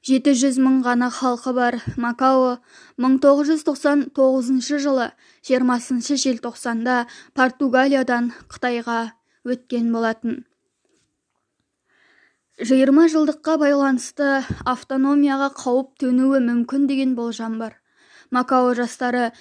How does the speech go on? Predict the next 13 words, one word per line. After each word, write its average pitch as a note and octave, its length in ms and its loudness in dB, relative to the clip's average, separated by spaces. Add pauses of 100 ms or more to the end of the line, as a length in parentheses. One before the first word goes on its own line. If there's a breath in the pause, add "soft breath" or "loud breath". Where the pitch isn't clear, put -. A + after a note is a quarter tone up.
(120 loud breath)
әлеуметтік D4 600 2
желіде C4+ 400 0
Гонконгтың C4 800 -2 (220 loud breath)
күрес D4+ 280 2
тәжірибесін C#4+ 800 0
талқылап, B3+ 480 -4 (140 loud breath)
Қытайдан A#3+ 580 -4
толық C#4+ 400 2
бөлінудің C4 580 0 (280 soft breath)
жолдарын B3 580 0
айтып B3 400 -6
пікір A#3+ 300 -4
алмасуда. A#3 580 -4